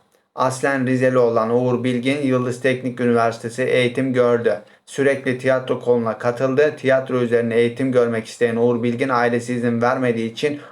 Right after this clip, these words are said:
okulu bitirince dokuz Eylül Üniversitesi oyunculuk bölümüne girdi ve burada başarılı bir şekilde mezun oldu. Burada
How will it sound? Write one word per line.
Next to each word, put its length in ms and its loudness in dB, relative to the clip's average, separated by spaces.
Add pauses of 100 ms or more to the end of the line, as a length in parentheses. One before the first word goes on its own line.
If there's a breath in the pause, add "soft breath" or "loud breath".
okulu 400 0
bitirince 500 0
dokuz 340 0
Eylül 300 2
Üniversitesi 840 0 (260 loud breath)
oyunculuk 540 2
bölümüne 400 2
girdi 460 0 (300 loud breath)
ve 180 2
burada 340 4
başarılı 520 2
bir 100 2
şekilde 440 0
mezun 420 2
oldu. 400 0 (240 loud breath)
Burada 440 2